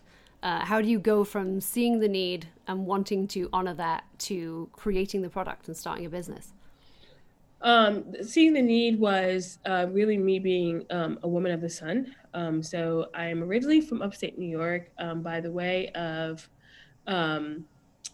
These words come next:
Speaker 2: South Florida, and, uh, most recently residing in Los Angeles.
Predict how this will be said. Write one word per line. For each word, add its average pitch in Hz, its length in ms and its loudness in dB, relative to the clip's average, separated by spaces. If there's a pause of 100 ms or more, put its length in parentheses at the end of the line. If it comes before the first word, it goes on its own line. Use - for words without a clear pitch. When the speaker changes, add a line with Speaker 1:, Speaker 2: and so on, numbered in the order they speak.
(480)
Speaker 2:
South 180 320 -4
Florida, 180 480 -2 (540)
and, 165 720 0
uh, 160 200 -4
most 165 380 -2
recently 165 420 -4
residing 160 760 -4
in 156 500 -4
Los 160 480 -8
Angeles. 185 800 -6